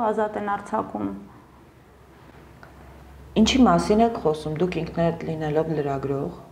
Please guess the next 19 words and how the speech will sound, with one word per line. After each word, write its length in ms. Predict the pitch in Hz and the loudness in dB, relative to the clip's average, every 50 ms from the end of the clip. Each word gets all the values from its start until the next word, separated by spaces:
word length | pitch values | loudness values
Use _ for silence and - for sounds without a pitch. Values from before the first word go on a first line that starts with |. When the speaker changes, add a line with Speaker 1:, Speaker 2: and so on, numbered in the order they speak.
| - - - - - - - - - - - - - - - - - - - - - | -20 -20 -20 -20 -20 -20 -20 -20 -20 -20 -20 -20 -20 -20 -20 -20 -20 -20 -20 -14 -4
Speaker 2:
դուք 200 | - 175 180 175 | 0 2 2 2
բարոյական 680 | 165 170 160 143 139 156 156 151 151 151 - 143 143 139 | 4 2 2 2 2 2 0 0 -2 -4 -6 -8 -8 -6
լրագրող 580 | - 87 - - 76 80 - - - - - - | -8 -8 -6 -6 -6 -6 -6 -6 -8 -6 -6 -2
եք, 200 | 170 214 240 240 | -2 0 0 0
բայց 380 | 180 175 180 185 196 185 - - - - - - | 0 0 2 0 0 -4 -6 -12 -16 -20 -20 -20
հիմա 260 | - - 156 170 175 180 | -16 -6 -2 0 2 4
մի 160 | 175 165 147 | 4 2 2
բան 260 | 147 151 151 147 135 | 0 -4 -4 -4 -6
ասեմ, 320 | 127 123 - - - - - - - - - - - - | -8 -8 -8 -8 -8 -8 -8 -12 -14 -18 -20 -20 -16 -8
չնեղանաք 640 | - - 170 160 160 151 151 147 143 135 135 - | -2 0 2 2 2 2 0 -2 -2 -4 -6 -6
Speaker 1:
Չէ, 80 | - 147 | -6 -4
Speaker 2:
ինձանից։ 600 | 147 143 - 147 - - 147 180 233 285 285 - | 0 2 2 2 2 0 2 2 2 2 2 0
Speaker 1:
չէ, 60 | - - - - - - | -4 -10 -14 -16 -4 0
ճիշտ 220 | - 294 285 - | 2 2 2 2
խոսքից 400 | - 269 240 240 240 - 285 285 | 2 2 2 2 2 0 0 0
ոչ 160 | 269 254 247 247 | 0 -2 -2 -4
ոք 220 | - - 254 254 | -4 -8 -8 -8
չի 160 | - - - 233 | -6 -6 -4 -2
նեղանում։ 480 | 220 214 208 - 208 208 208 208 214 | -2 -4 -4 -6 -6 -6 -6 -8 -8